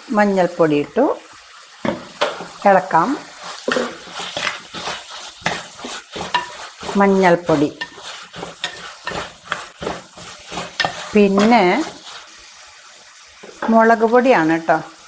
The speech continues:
മഞ്ഞൾപ്പൊടി കഴിഞ്ഞാൽ മുളക് പൊടി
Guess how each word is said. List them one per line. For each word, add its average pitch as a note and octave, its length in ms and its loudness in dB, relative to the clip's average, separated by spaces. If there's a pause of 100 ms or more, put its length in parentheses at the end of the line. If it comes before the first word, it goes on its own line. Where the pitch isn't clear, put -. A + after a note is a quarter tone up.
(760)
മഞ്ഞൾപ്പൊടി G#3 720 4
കഴിഞ്ഞാൽ F#3 520 2 (260)
മുളക് F3+ 360 2
പൊടി D#3+ 300 2